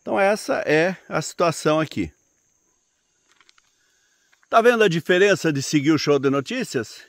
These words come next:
É essa, né? Infelizmente, acon-, encontramos aqui um acidente na estrada.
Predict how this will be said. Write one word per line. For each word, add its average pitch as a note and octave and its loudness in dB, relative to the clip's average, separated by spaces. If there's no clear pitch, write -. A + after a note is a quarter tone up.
É C#4 2
essa, A#3+ -2
né? D3+ -2
Infelizmente, E3 -2
acon-, D4 -2
encontramos D#3 -2
aqui C#3 -4
um D3+ 0
acidente C3 -6
na A#2 -4
estrada. G2 -6